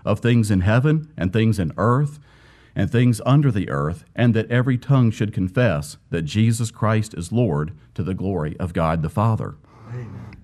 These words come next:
Speaker 1: I would like to point out one detail in the timeline of this psalm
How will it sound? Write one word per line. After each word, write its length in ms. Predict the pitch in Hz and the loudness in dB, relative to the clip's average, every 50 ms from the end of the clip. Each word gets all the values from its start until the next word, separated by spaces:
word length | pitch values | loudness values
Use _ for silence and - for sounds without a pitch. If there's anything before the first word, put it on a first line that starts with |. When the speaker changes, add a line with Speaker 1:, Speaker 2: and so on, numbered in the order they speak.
| - - _ - - - - _ - - - - - - _ _ - - | -20 -20 _ -20 -20 -20 -20 _ -20 -20 -20 -20 -20 -20 _ _ -6 -4
Speaker 1:
I 100 | 117 120 | -2 0
would 200 | 104 104 98 98 | 0 0 0 0
like 220 | 113 139 131 - | 0 -2 -2 -2
to 60 | - 110 | -6 -6
point 280 | - - 131 127 127 | -2 0 2 2 2
out 180 | 117 107 - - | 2 2 0 0
one 240 | 120 143 147 135 117 | 0 2 2 2 2
detail 640 | 123 151 151 151 147 - 104 78 67 69 - - - | 2 2 0 0 -2 -4 -4 -4 -4 -6 -8 -8 -6
in 120 | 104 101 | -6 -4
the 80 | 95 90 | -4 -4
timeline 560 | - - 117 120 120 117 113 117 120 113 90 | -2 0 2 2 2 2 2 2 2 2 2
of 80 | 78 73 | 0 0
this 240 | 117 120 117 - | 0 0 0 0
psalm 460 | - 120 120 131 98 76 78 85 - | 0 0 0 0 0 -2 -4 -6 -8